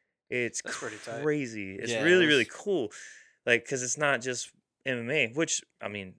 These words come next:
Speaker 1: I'm not complaining, <laughs>
Speaker 2: Yeah,
Speaker 1: you know?
Speaker 2: yeah, yeah.
Speaker 3: Yeah.
Speaker 1: But they're, the kickboxing is really cool because they don't let, you know, like, in boxing,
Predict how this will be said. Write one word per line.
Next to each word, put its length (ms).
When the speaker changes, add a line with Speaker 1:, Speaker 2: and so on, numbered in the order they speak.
Speaker 1:
I'm 100
not 220
complaining, 580
<laughs> 120
Speaker 2:
Yeah, 220
Speaker 1:
you 60
know? 140
Speaker 2:
yeah, 260
yeah. 20
Speaker 3:
Yeah. 60
Speaker 1:
But 240
they're, 200
the 220
kickboxing 800
is 140
really 200
cool 200
because 640
they 120
don't 180
let, 180
you 80
know, 120
like, 120
in 80
boxing, 540